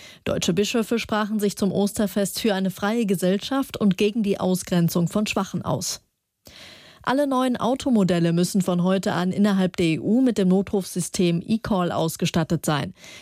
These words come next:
Diese Technik stellt nach einem Unfall automatisch eine Sprachverbindung zur nächsten Rettungsleitstelle her. Außerdem müssen viele der mehr als siebzig Millionen gesetzlich Krankenversicherten mehr für rezeptpflichtige Medikamente zahlen.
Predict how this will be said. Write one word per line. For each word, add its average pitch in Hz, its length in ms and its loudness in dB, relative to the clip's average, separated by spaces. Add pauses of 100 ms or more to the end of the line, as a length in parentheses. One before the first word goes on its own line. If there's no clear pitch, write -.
(140)
Diese - 200 -4
Technik 185 420 2
stellt 180 320 0
nach 175 120 -2
einem 160 220 0
Unfall 185 420 2
automatisch 196 680 0
eine 185 200 4
Sprachverbindung 226 840 0
zur 202 160 2
nächsten 185 320 2
Rettungsleitstelle 185 840 0
her. - 280 -2 (420)
Außerdem 294 460 -2
müssen 277 320 0
viele 277 320 2
der 202 120 4
mehr 196 140 0
als 175 160 -2
siebzig - 480 -2
Millionen 196 440 4
gesetzlich 175 540 0
Krankenversicherten 190 1120 0
mehr 208 260 2
für 269 220 -2
rezeptpflichtige 214 760 -2
Medikamente 180 600 2
zahlen. - 380 -6